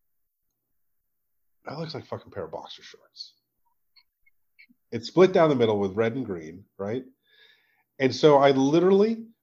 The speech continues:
with, I just, you know, <clears throat> got some, some gray and some black going, and with a few strokes, literally a few strokes, I changed the flag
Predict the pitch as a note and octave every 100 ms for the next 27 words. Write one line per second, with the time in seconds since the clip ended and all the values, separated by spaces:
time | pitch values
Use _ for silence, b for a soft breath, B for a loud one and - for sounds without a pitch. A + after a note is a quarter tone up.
0 | - C3 B2+ A#2+ A#2 - _ _ _ _
1 | - A#2 C3+ - - _ _ _ _ _
2 | _ _ - A2 B2 C3 - _ D3+ C3+
3 | A#2 G#2+ A#2+ A#2+ C3+ A2 - - C3+ A#2+
4 | A2+ A2+ B2+ C3+ C3 A#2 G#2+ A2 A#2 -
5 | C3 C#3+ F3 F3 B2 A#2 A2+ A2+ A2 -
6 | - - _ E3+ F#3 G#3 - A3 A#3 G#2
7 | - - - _ _ _ _ _ _ _
8 | _ _ _ _ _ _ _ _ - B3+
9 | A3 G#2+ G#2+ - F#3 F3+ - B2+ G2+ -
10 | - - A#2+ A#2+ C#3+ B2+ B2+ C3+ A#2+ A2
11 | G#2 G#2+